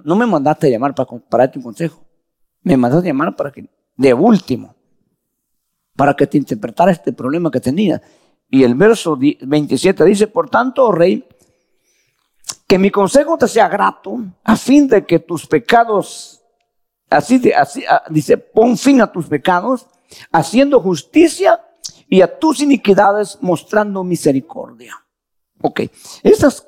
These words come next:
dos cosas son importantes. En, en un cristiano no pueden faltar. Nosotros sabemos, y anoche oyó usted,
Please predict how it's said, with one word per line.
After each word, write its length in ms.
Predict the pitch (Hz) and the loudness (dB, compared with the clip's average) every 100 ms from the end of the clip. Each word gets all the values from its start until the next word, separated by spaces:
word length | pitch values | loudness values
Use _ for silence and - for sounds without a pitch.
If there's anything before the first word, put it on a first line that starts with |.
| _ | _
dos 280 | 160 220 - | -4 -4 -4
cosas 360 | - 165 - - | -4 -4 -4 -8
son 160 | 160 | -4
importantes. 760 | 147 - 127 98 98 - - _ _ _ _ _ | -4 -6 -10 -14 -16 -20 -20 _ _ _ _ _
En, 320 | 151 151 139 - | 0 0 -2 -4
en 160 | 175 | -2
un 60 | 277 | 0
cristiano 320 | 262 - 196 | -2 -2 -2
no 140 | 175 165 | -2 -4
pueden 180 | 147 | -4
faltar. 280 | 120 110 - - _ _ _ _ _ _ _ _ _ _ _ _ _ _ _ _ _ _ _ _ _ _ _ _ _ | -4 -10 -16 -20 _ _ _ _ _ _ _ _ _ _ _ _ _ _ _ _ _ _ _ _ _ _ _ _ _
Nosotros 500 | 175 170 294 311 427 | -2 2 0 0 -2
sabemos, 580 | 233 165 131 107 - - _ _ | 0 0 0 -2 -12 -20 _ _
y 180 | - 151 | 0 2
anoche 360 | 147 262 - 202 | 4 2 2 2
oyó 220 | 135 123 | 2 -2
usted, 440 | 127 - - - | -6 -12 -14 -16